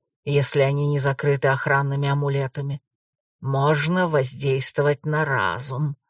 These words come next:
если он не закрыт специально. Можно призывать тени, отдавать им приказы. И много чего ещё. Ты это уже видел и ощутил на себе.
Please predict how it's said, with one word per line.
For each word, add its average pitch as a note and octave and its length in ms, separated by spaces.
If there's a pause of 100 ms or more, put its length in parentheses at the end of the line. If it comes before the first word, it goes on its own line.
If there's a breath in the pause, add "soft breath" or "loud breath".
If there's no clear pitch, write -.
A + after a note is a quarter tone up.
(340 loud breath)
если D3 380
он D#3 180
не D#3 100
закрыт C#3+ 400
специально. B2 960 (520)
Можно C#3+ 560
призывать D3 580
тени, A#2+ 560
отдавать D3 580
им D3+ 140
приказы. B2+ 840 (560)
И D3 200
много D#3 680
чего C#3 520
ещё. A#2 680 (880)
Ты D#3+ 80
это D3+ 400
уже D3 260
видел C#3+ 580
и C#3+ 160
ощутил C#3 640
на C3+ 120
себе. A#2 480